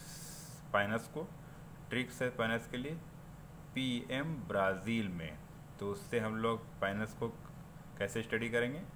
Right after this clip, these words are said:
Finance होता है Monesius, तो P से हो जाएगा finance, एम से हो जाएगा Monesius, ब्राज़ील की बी से हो जाएगा branch,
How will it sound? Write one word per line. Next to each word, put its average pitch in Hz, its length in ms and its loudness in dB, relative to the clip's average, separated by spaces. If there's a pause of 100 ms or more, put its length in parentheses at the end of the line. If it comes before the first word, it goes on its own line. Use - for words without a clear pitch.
(320)
Finance 107 400 6
होता 120 300 6
है 123 80 6
Monesius, 101 880 -2 (100)
तो 95 120 2 (140)
P 117 120 2
से 120 140 2
हो 107 100 6
जाएगा 98 220 6
finance, 101 580 0
एम 104 160 0
से - 160 -2
हो 101 60 2
जाएगा 98 260 4
Monesius, 95 760 -2 (580)
ब्राज़ील 104 440 2
की 110 140 0
बी 110 200 0
से 110 160 -2
हो 104 60 2
जाएगा 107 280 4
branch, 104 580 2